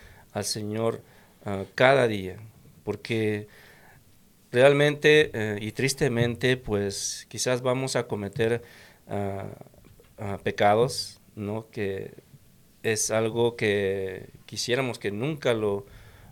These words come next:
lo tuviéramos o quisiéramos que nunca lo hagamos, pero mientras aún vivimos en este cuerpo pecaminoso,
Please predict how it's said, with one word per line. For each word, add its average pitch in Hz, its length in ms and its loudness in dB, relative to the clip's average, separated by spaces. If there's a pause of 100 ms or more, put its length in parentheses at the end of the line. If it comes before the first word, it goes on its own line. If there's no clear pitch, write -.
(100)
lo 107 140 -2
tuviéramos 120 640 0
o 101 200 -2
quisiéramos 120 560 -2
que 98 140 -4
nunca 123 340 -4
lo 120 120 2
hagamos, 110 420 -2
pero 95 360 -4 (380)
mientras 107 340 -2
aún 113 200 0
vivimos 123 440 -2
en 110 100 -4
este 113 200 -4
cuerpo 117 480 0
pecaminoso, 107 760 -6